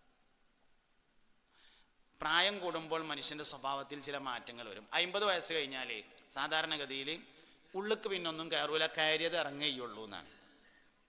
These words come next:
അമ്പത് വയസ്സ് കഴിഞ്ഞാൽ ഒരു കുഴപ്പമുണ്ട്, പിന്നെ അങ്ങോട്ടൊന്നും പറഞ്ഞിട്ട് കാര്യമില്ല, ഒലയ്ക്ക് കയറൂല. അവിടുന്ന് ഇങ്ങോട്ട് ഇറങ്ങുക,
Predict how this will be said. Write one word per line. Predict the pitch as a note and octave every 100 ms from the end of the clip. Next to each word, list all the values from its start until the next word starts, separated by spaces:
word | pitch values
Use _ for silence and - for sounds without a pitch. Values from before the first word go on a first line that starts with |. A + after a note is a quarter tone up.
| _ _ -
അമ്പത് | C#3+ E3 F#3+
വയസ്സ് | F#3+ F3+
കഴിഞ്ഞാൽ | F3 E3 D#3+
ഒരു | D#3
കുഴപ്പമുണ്ട്, | D3 C3+ C#3+ B2+ A#2 -
പിന്നെ | - E3+
അങ്ങോട്ടൊന്നും | E3 F3+ F#3 E3+ E3+
പറഞ്ഞിട്ട് | D3+ C#3+ C#3+
കാര്യമില്ല, | C#3 C#3+ C#3
ഒലയ്ക്ക് | C3+ C#3+
കയറൂല. | C#3 G#2 G2 E2 - - - - - - -
അവിടുന്ന് | E3+ G#3 G#3
ഇങ്ങോട്ട് | F#3+ F#3+
ഇറങ്ങുക, | F#3 E3+ F3 D#3+